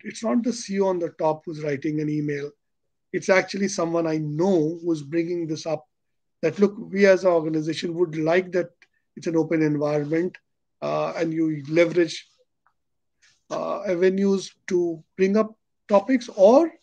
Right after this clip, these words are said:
keep it anonymous." If it is a, uh, for example, for, from a wellness perspective, there are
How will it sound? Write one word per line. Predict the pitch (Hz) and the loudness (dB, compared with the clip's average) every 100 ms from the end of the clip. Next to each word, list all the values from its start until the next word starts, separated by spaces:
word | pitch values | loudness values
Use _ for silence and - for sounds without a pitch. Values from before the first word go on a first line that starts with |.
| _ | _
keep | 294 294 | 6 6
it | 254 | 6
anonymous." | 214 196 185 165 170 | 6 6 6 0 0
If | 165 | -4
it | 180 | -2
is | 180 | 2
a, | 185 175 - _ - - | 0 0 -8 _ -20 -12
uh, | 170 170 208 202 | -6 -4 -6 0
for | 202 | 4
example, | 196 196 190 190 - | 6 6 4 -2 -2
for, | 175 170 165 - _ _ _ _ _ - 147 - | 2 2 0 -6 _ _ _ _ _ -20 -20 -8
from | 180 160 | -6 -4
a | 143 | 0
wellness | 175 196 202 - | 2 2 0 -4
perspective, | 185 - 196 - 170 165 | -12 -10 -12 -6 -6 -2
there | 165 | -2
are | 160 160 | 0 -4